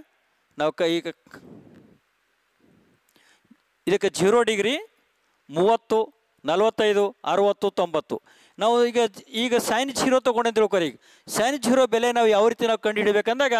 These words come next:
ಇದಕ್ಕಿಂತ ಈ ಕಡೆ ಎಷ್ಟು ಬೆರಳುಗಳವ ನೋಡ್ಬೇಕು. ಬೆರಳುಗಳು ಒಂದು ಬಿ ಇಲ್ಲ. ಇದಕ್ಕೆ ವರ್ಗಮೂಲ ಟೂ ಹಾಕ್ದೆ ಅಂತ ತಿಳ್ಕೊರಾಗ ಇಲ್ಲಿ ಒಂದು ಬಿ ಬೆಲೆ, ಒಂದು ಬಿ ಇಲ್ಲ. ಈಗ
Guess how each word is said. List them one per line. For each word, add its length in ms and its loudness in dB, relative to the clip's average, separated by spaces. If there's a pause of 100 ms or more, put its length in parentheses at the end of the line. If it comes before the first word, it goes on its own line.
(440)
ಇದಕ್ಕಿಂತ 500 -4
ಈ 140 0
ಕಡೆ 180 -2
ಎಷ್ಟು 300 0
ಬೆರಳುಗಳವ 520 2
ನೋಡ್ಬೇಕು. 460 0
ಬೆರಳುಗಳು 460 2
ಒಂದು 180 0
ಬಿ 100 0
ಇಲ್ಲ. 200 -2 (680)
ಇದಕ್ಕೆ 240 0
ವರ್ಗಮೂಲ 500 2
ಟೂ 240 0
ಹಾಕ್ದೆ 260 -2
ಅಂತ 80 0
ತಿಳ್ಕೊರಾಗ 460 0 (380)
ಇಲ್ಲಿ 140 0
ಒಂದು 240 2
ಬಿ 100 2
ಬೆಲೆ, 280 0
ಒಂದು 220 0
ಬಿ 80 2
ಇಲ್ಲ. 140 0
ಈಗ 180 0